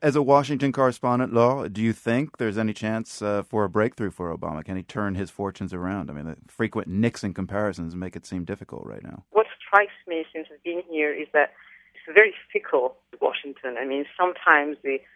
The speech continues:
Speaker 2: they take on a, on a story, it seems the end of the world, and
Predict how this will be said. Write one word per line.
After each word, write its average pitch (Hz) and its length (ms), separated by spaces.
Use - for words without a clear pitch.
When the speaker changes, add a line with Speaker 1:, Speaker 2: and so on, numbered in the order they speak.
Speaker 2:
they 156 100
take 202 160
on 175 120
a, 147 80
on 160 80
a 165 60
story, 156 420
it 143 60
seems 175 160
the 160 120
end 160 100
of 139 100
the 156 80
world, 147 420
and 143 200